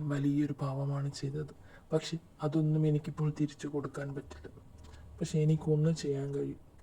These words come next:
ഇനിയുള്ള കാലം അവനെയും സേവിച്ച് ഇവിടെ കഴിയാൻ പറ്റും." നകുൽ ഉടനെ തന്നെ പറഞ്ഞു,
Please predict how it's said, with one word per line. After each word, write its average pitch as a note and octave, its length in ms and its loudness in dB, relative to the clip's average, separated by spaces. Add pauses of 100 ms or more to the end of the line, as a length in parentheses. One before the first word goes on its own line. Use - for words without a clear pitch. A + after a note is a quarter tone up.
(120)
ഇനിയുള്ള D3 460 0
കാലം C#3+ 380 -6 (480)
അവനെയും C#3+ 400 2
സേവിച്ച് C#3 480 -4 (120)
ഇവിടെ C#3 240 -2
കഴിയാൻ C3+ 480 -6
പറ്റും." - 280 -14 (1040)
നകുൽ G3 300 4
ഉടനെ F3 260 6
തന്നെ D#3+ 260 2
പറഞ്ഞു, C#3 320 -2